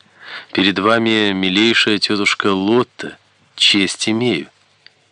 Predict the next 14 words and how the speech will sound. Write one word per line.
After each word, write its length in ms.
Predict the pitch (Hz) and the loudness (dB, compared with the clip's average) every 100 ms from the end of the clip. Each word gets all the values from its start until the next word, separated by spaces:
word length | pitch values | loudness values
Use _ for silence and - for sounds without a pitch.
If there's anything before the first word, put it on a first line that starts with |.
| _ _ | _ _
Руки 380 | - 113 143 - | -2 0 0 -2
поднимите 560 | - 87 90 95 - 98 | -4 -2 0 -2 -2 -4
над 160 | 92 | -2
головой, 500 | 92 101 113 117 82 | 0 0 2 2 0
вы 240 | 78 107 85 | 0 0 0
двое. 460 | 85 104 107 73 - - - - - | -2 0 0 -2 -12 -20 -20 -20 -4
Я 160 | 87 95 | 0 0
вас 160 | 92 | 0
не 80 | 107 | 0
обязан 420 | 107 143 107 87 | 0 0 -2 -4
брать 240 | 80 92 80 | -2 -2 0
живыми, 540 | - 104 104 76 73 | -2 0 -2 -2 -10
так 160 | - 92 | -8 -4
что...» 420 | - 98 92 85 | -2 -2 -2 -4